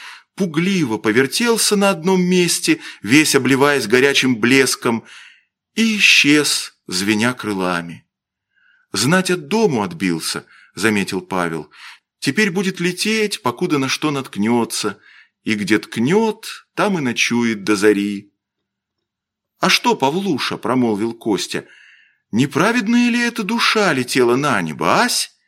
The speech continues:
Павел бросил другую горсть сучьев на огонь. «Может быть», проговорил он наконец. «А скажи, Павлуша», начал Федя,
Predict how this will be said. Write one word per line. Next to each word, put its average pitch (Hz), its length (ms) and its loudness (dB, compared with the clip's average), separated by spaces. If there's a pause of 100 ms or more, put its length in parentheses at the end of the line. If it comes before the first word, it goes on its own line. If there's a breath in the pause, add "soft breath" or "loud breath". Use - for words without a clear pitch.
(640)
Павел 120 340 4
бросил 113 460 4
другую 110 440 -2
горсть 101 360 2
сучьев 135 500 0
на 117 240 0
огонь. 87 520 -6 (1080 soft breath)
«Может 143 580 2
быть», 180 720 -2
проговорил 135 600 4
он 127 160 -2
наконец. 120 800 -4 (1300)
«А - 120 -8
скажи, 180 520 -4
Павлуша», 120 760 -8 (520 soft breath)
начал 101 340 -2
Федя, 82 500 -4